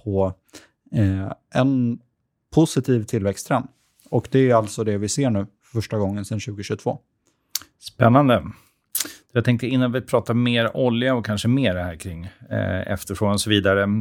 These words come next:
Speaker 2: Vi har ju lite inflationsbonanza på gång här.
Speaker 1: Ja.
Speaker 2: Eh, vi har ju både amerikanska inflationssiffror den här veckan och svenska, som ju blir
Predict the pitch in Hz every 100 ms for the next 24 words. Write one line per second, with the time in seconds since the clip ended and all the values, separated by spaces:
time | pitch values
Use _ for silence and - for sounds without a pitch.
0 | - 127 131 123 135 131 - 156 131 147
1 | - 147 101 107 139 147 170 - 151 117
2 | 95 85 80 85 _ 131 214 - - 95
3 | 92 90 90 90 95 104 110 113 113 110
4 | 110 110 107 110 107 - 120 117 - 120
5 | 107 107 104 95 107 104 113 104 104 98
6 | 104 98 95 95 - 95 92 98 - -
7 | 104 92 - 113 117 98 98 92 87